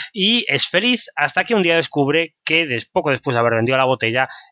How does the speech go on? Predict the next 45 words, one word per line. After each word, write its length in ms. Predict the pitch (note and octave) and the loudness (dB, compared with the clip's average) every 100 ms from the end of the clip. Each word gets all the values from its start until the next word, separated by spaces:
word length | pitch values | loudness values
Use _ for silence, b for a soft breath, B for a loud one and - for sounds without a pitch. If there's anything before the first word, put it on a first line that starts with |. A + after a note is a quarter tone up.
| _ | _
está 240 | A#2+ C3+ | -4 -4
contagiado 640 | B2+ A#2 - B2 A2+ A#2 - | -2 -4 -2 0 0 0 -2
con 260 | B2+ A#2+ | -2 0
la 120 | G#2+ | -2
lepra 440 | G2 A#2 - A#2+ C3 | -4 -4 0 -2 -2
y 100 | B2+ | -8
tiene 200 | - A2+ | -6 -2
unas 220 | A2 G#2+ | -2 -2
manchas 480 | A#2+ A#2 A2 A2 - | -2 -2 -2 -2 -2
terribles 600 | A2+ G2 A2+ G#2+ A2+ - | -4 -4 -4 -2 0 0
en, 240 | G#2+ F#2+ - | -2 -8 -6
en 140 | A2+ | -2
el 100 | A2+ | 0
abdomen. 480 | G#2 F#2+ G2 F2+ E2 _ B B B B _ | -2 -2 -6 -6 -14 _ B B B B _
Eh, 180 | A#2 A2 | -6 -2
la 120 | A2+ | 0
lepra 220 | B2+ A2 | 0 -2
es 80 | - | -2
una 100 | A#2+ | -4
enfermedad 420 | A2+ A#2 A2+ G#2+ | -2 -2 -2 -2
terrible 520 | A#2 B2 G3+ A3+ A#3+ | -2 0 -2 0 0
en 200 | F#3+ A#2 | 0 0
los 160 | A2+ A2 | -2 -2
mares 240 | A#2 A2+ | -2 -2
del 80 | G#2+ | -4
sur, 240 | - B3 | -2 -2
es 240 | B3 - - | -2 -6 -8
una 100 | A2 | -6
enfermedad 360 | - A#2+ A#2 | -2 0 2
de 80 | A2+ | 0
climas 300 | - A#2+ A2+ | -2 -4 -2
cálidos 360 | F3 F#3 G#3+ - B - | -2 0 -2 -2 B -6
y 80 | |
en 60 | C3 | -4
aquellos 260 | A#2 B2+ A#2+ | 0 -2 0
tiempos 240 | C3+ C3+ | -2 0
era 120 | C#3+ | -2
completamente 960 | B2+ A2+ A2 C3+ C3 B2 A#2+ A#2 A2 G#2 | -2 -4 -2 -2 0 0 2 0 0 -2
incurable. 460 | A2 - G#2+ F#2 - _ B - | -6 -8 -6 -6 -8 _ B -8
De 60 | |
hecho, 120 | A#2 G#2+ | -2 -2
a 40 | |
la 40 | |
gente 320 | G#2 C#3 B2 A2+ | 0 0 -2 0
que, 360 | A#2 A#2 A2 | 0 2 0